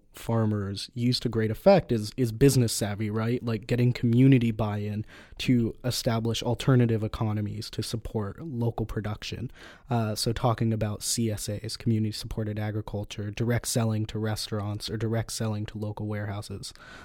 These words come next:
Uh, could you talk a little bit first about how you went about getting people to buy into your vision of a farm, your vision of, like, a market garden?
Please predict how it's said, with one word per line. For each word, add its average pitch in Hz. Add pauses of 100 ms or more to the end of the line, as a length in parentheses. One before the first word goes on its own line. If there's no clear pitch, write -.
(100)
Uh, 127 (100)
could 160
you 262
talk -
a 156
little 143
bit 123 (220)
first 175
about 117 (440)
how 175
you 165
went 123
about 104 (200)
getting 123
people 117
to -
buy 117
into 110
your 113
vision 107
of 101
a 107
farm, 101
your 104
vision 104
of, 101
like, 104
a 104
market 101
garden? 104